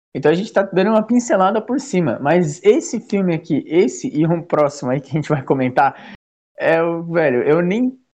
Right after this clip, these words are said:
quero lembrar <laughs> as coisas que aconteceram, porque eu fico puto lembrando, velho. E depois dessa,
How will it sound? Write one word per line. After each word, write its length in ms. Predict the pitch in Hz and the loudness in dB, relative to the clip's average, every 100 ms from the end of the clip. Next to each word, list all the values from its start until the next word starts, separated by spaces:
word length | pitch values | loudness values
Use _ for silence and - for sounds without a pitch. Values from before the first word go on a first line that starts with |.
| _ _ _ | _ _ _
quero 260 | 190 190 180 | 0 2 2
lembrar 560 | 175 156 123 120 - - | -2 -2 0 0 -4 -12
<laughs> 100 | - - | -4 -2
as 200 | 180 - | -2 -4
coisas 400 | - 190 170 170 | -2 -2 -2 -2
que 120 | 170 | -2
aconteceram, 760 | 160 165 143 143 151 143 135 | 0 0 0 0 2 2 2
porque 160 | 135 151 | 2 2
eu 160 | 170 160 | 2 2
fico 260 | 180 175 | 0 0
puto 320 | - 135 135 | -2 -4 -2
lembrando, 520 | 120 120 110 104 101 92 | 0 0 0 -2 -4 -8
velho. 200 | 80 - - | -12 -14 2
E 240 | 208 254 | 4 6
depois 420 | 196 202 196 190 170 | 4 2 4 2 4
dessa, 400 | 170 190 214 | 2 0 -2